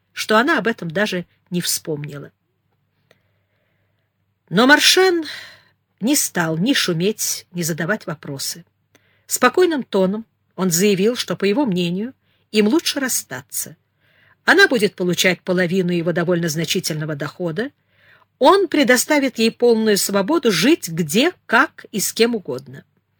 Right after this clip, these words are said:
Он готов подтвердить любое объяснение их разрыва, которое она сочтёт нужным распространять.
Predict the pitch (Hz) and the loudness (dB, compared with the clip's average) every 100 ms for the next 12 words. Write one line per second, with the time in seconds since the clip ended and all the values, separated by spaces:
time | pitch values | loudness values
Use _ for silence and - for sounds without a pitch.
0 | - - - 247 339 359 370 381 - 370 | -20 -20 0 4 4 4 4 2 0 -2
1 | - 311 240 339 - 254 220 269 311 294 | 2 0 4 2 4 2 4 4 4 2
2 | 294 - 214 196 175 180 180 180 180 156 | 2 0 0 0 0 0 0 0 -2 0
3 | 175 175 240 294 _ _ _ - 196 220 | -2 -2 -4 -8 _ _ _ 0 4 4
4 | 190 180 170 170 - 175 - 190 277 294 | 4 2 -2 0 -2 -2 -2 -2 0 -2
5 | 320 302 _ - 214 - 220 - 208 185 | -4 -6 _ -2 -2 -2 -4 -4 -4 -6
6 | 147 - - | -8 -14 -18